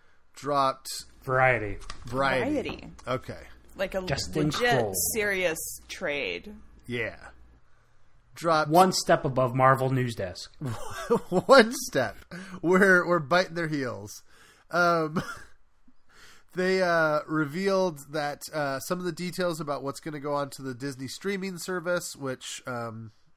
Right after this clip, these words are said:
Speaker 1: we still don't know what that's called. It's not <laughs> officially been titled yet. Uh, we've called it Mouse Flicks on this show, but,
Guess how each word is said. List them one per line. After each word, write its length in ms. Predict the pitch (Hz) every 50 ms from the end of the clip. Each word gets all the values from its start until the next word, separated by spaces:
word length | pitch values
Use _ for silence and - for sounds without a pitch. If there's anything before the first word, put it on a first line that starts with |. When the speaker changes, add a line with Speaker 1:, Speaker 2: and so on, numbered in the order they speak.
| _ _ _ -
Speaker 1:
we 80 | 143
still 160 | - - 170
don't 80 | 170 147
know 60 | 139
what 100 | 135 123
that's 240 | 139 131 127 - -
called. 560 | - - 147 143 143 139 139 139 135 131 131 - - - - - - -
It's 200 | 117 - - -
not 200 | 135 131 131 -
<laughs> 40 |
officially 460 | 139 - - - 170 151 - 151 143 131
been 160 | 127 127 123
titled 380 | - 139 135 127 131 131 120
yet. 380 | 120 123 123 123 120 - - - - _ - - - - - - _ _ _ -
Uh, 300 | 127 131 127 123 123 127
we've 200 | 135 147 143 123
called 240 | - - 139 135 135
it 80 | 127
Mouse 280 | 127 127 123 131 - -
Flicks 420 | - 151 139 135 127 - - - - -
on 160 | 143 135 135
this 120 | 143 143
show, 320 | - - 143 135 131 131 131
but, 220 | 123 123 120 -